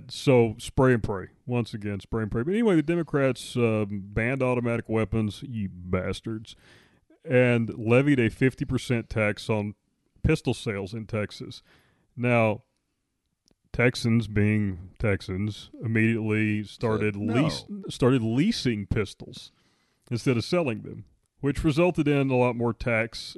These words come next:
Speaker 1: and, um, the Democrats trying to make possession of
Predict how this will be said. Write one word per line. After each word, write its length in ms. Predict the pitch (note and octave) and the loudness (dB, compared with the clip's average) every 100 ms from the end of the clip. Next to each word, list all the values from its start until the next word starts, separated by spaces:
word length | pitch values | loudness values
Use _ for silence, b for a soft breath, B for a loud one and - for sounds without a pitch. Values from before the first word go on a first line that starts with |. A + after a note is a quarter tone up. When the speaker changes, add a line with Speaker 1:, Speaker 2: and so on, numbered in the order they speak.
| D#3+ | -6
Speaker 1:
and, 460 | A2+ A2 A2 G#2 | -2 0 -2 -2
um, 420 | A2 G#2+ G#2 G#2 F#2+ b b b | 0 2 0 -2 -6 b b b
the 80 | - | -6
Democrats 540 | A2+ B2 A#2 A#2 G#2+ - | 0 2 2 2 0 0
trying 480 | - C3 B2+ B2 A2 | 0 2 2 0 -2
to 180 | - | -4
make 400 | A2+ A2+ A2 - | -2 0 0 0
possession 640 | - G#2 G#2 A2 - A#2 A2 | -2 2 2 2 2 0 0
of 420 | A2+ G#2+ G#2+ G2+ | 0 0 0 0